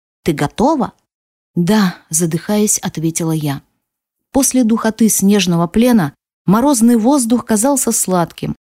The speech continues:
Я дышала и никак не могла надышаться. «Как обстановка в лагере?» «Все хорошо, девчонки держатся. Ты знаешь, я поражен. В наше время тоже были воительницы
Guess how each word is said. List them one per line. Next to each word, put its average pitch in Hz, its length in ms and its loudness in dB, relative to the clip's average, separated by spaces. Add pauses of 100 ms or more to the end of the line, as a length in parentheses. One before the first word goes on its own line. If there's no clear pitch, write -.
(200)
Я 180 180 0
дышала 247 560 0 (300)
и 247 120 4
никак 254 520 0
не 240 100 4
могла 202 300 2
надышаться. 190 720 -2 (500)
«Как 262 260 -4
обстановка 196 560 0
в 185 40 -2
лагере?» 156 420 -2 (520)
«Все - 260 -2
хорошо, 202 760 -2 (340)
девчонки 202 560 0
держатся. 175 680 -4 (400)
Ты 165 100 -8
знаешь, 240 600 0
я 165 120 -8
поражен. 220 640 -2 (480)
В 156 120 -2
наше 240 320 2
время 269 340 2
тоже 302 420 0
были 247 260 4
воительницы 165 840 -2